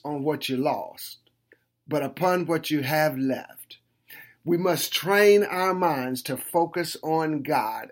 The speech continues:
and blessings. Trust in an absolutely sovereign God who has the best plan for you. You may not be able to choose your circumstances,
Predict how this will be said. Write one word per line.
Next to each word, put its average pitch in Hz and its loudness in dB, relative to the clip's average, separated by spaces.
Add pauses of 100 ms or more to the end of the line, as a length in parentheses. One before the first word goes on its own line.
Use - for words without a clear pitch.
(100)
and 175 0
blessings. 175 -4 (680)
Trust - 0 (340)
in 139 -6
an 135 -2
absolutely 170 0
sovereign 180 0
God 113 -2 (320)
who 151 0
has 139 -2
the 135 -6
best 131 -4
plan 135 -6
for 143 -8
you. 123 -6 (920)
You 123 -8
may 139 0
not 143 -2
be 156 4
able 156 2
to 156 -2
choose 196 -2
your 175 0
circumstances, 123 -8